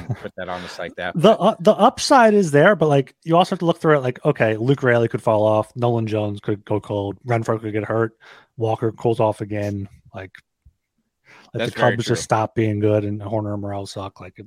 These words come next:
Speaker 2: it's, <laughs> I think it, I think it's high upside, but, but that's what you, that's what you should do in best ball. You, you go for the
Speaker 1: Yeah.
Speaker 2: high, high upside, you go for the, you d-, you don't want the, the safe play. You, you want a few safe plays, but, you know, go big or go home in, in best ball.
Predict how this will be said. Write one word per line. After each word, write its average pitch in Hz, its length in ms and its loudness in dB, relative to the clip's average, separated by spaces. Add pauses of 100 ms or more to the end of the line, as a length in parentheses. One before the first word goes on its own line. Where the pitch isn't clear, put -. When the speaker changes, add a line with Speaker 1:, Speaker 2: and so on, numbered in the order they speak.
Speaker 2:
it's, - 240 -8 (580)
<laughs> - 520 -20
I 226 120 2
think 233 160 2
it, 220 140 0
I 202 100 2
think 196 160 2
it's 208 100 -4
high 208 240 6
upside, 240 500 2
but, 151 120 -8
but 147 140 -2
that's 170 260 2
what 196 140 -2
you, 202 180 -8
that's 175 200 0
what 247 60 -4
you 233 40 -2
should 214 100 -10
do 269 120 4
in 226 40 4
best 120 180 0
ball. 98 140 -16
You, 113 300 -16
you 135 220 -6
go 151 120 4
for 160 140 0
the 147 80 4
Speaker 1:
Yeah. 143 60 4
Speaker 2:
high, 139 180 0
high 131 160 -2
upside, 123 340 -2
you 113 80 0
go 113 80 0
for 113 160 -4
the, 107 240 -2 (220)
you 120 140 -8
d-, 139 140 -4
you 147 60 2
don't 165 180 2
want 147 200 2
the, 131 120 0
the 123 140 -6
safe 123 340 -4
play. 127 220 -2
You, 196 200 -8
you 196 60 -16
want 240 140 -4
a - 20 -6
few 220 200 -4
safe 190 260 -4
plays, 185 240 -4
but, 139 200 -10
you 135 60 -10
know, 104 160 -8 (1040)
go 247 140 0
big 202 200 -2
or 190 60 -4
go 165 140 2
home 101 260 -4
in, 113 300 -16
in 110 80 -12
best 98 200 -12
ball. - 220 -20